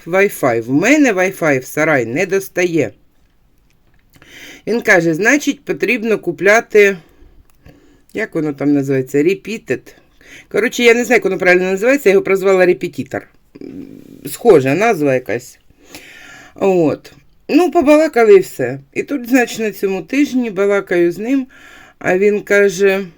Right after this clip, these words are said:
«Я ж там посилочку до тебе збираю». Кажу: «Да?» Він каже: «Да». «Надо ж купить», каже, «оце ета. Ти, ти не купила?»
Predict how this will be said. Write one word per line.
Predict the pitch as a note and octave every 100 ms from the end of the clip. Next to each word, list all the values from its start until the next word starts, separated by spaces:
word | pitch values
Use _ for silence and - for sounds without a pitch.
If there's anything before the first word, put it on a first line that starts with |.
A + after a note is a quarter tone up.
| _ _ _ _ _ _ _ - - -
«Я | A#3
ж | -
там | C4+
посилочку | B3 C4+ D#4 D4 C4 - F#3
до | F#3+
тебе | F#3+ E3 F3
збираю». | D3+ E3 E3 C#3 B2+ C#3+ - _ _ _ _ _ _ _ _ _ _ _ _ _ _ -
Кажу: | E3+ D3+ D#3+
«Да?» | D#3 G3+ C#4 - -
Він | D3 D#3
каже: | F3+ F3+ F#3+
«Да». | F#3+ G#3 F#3 F#3 _ - - - - _ _ _ _ -
«Надо | G#3 B3+ D4 C4+
ж | -
купить», | B3+ G3 B3+ -
каже, | - A3 G#3
«оце | G#3 G#3 - G#3+ F#3+ D3+
ета. | D3
Ти, | C#3 - F3+ F3
ти | G3 G3
не | G3
купила?» | G#3+ - C#4+ C3 E3 E3+